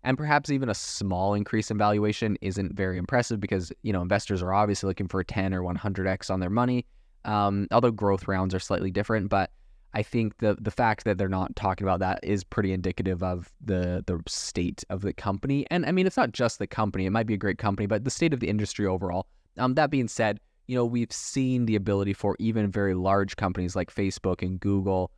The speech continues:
um, and others to cut a lot of costs and see the profitability of their company increase quite substantially. Their stock, their, their market, their stock market prices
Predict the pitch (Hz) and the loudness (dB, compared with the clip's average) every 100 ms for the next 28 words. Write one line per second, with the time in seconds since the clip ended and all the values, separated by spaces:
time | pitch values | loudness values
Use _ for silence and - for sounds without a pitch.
0 | - - - 95 95 95 - 139 135 120 | -20 -20 -6 -2 0 0 0 2 4 2
1 | - - 107 101 - - 117 - 104 98 | 0 -2 -2 -2 -6 -2 -2 0 -2 0
2 | 98 90 - 101 98 120 - - - 98 | 0 -4 -4 0 2 0 -4 -14 -10 -4
3 | 95 95 - - 104 98 104 95 95 240 | -2 -2 -4 -2 0 2 2 0 -2 0
4 | 95 110 107 113 123 113 127 131 - _ | 0 2 2 0 0 0 0 -2 -4 _
5 | - 110 - 104 - - - - 107 104 | -6 -4 0 0 -2 -18 -20 -4 2 2
6 | - 92 - 135 127 135 117 98 - 104 | 0 -4 0 0 2 0 0 -2 0 0
7 | - 104 95 - 101 107 107 107 - 98 | 0 -4 -4 -4 0 2 2 0 -2 -2
8 | - 104 107 101 - - 120 - 120 | 0 0 0 0 -2 2 0 2 -2